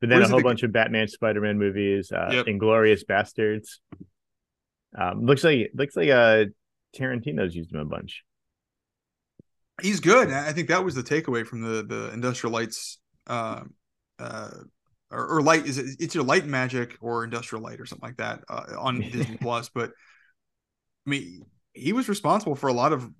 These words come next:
Speaker 2: really cool and innovative things that they were able to do. And I, I, I, I do like, I think, his work here. And to your point, you know, the special effects, there's parts where you can, I'm complaining, you can see the seams, to use your words. But overall, I think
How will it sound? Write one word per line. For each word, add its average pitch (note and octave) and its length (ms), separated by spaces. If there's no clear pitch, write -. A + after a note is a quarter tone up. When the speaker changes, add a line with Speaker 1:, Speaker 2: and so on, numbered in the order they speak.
Speaker 2:
really C3 340
cool D3 220
and C3 80
innovative A#2+ 300
things B2+ 240
that A2+ 120
they A2+ 100
were A2+ 100
able A2+ 160
to A2 80
do. A#2 280
And A2 160
I, C3 420
I, D#3 140
I, D#3 160
I D#3+ 40
do D#3 260
like, D3 340
I B2 60
think, B2+ 220
his B2+ 220
work B2 300
here. B2+ 220
And A2 100
to - 60
your A#2 220
point, B2 240
you A2+ 60
know, A2+ 100
the A2 80
special B2+ 280
effects, A#2 300
there's - 120
parts A2+ 260
where A2+ 100
you A2 80
can, - 200
I'm A2 120
complaining, A#2+ 480
you G#2+ 100
can G#2+ 120
see A2+ 200
the G#2+ 60
seams, A2 640
to B2+ 100
use A#2 180
your A2+ 120
words. A2 340
But A2 240
overall, F#3 480
I B2 80
think C#3 240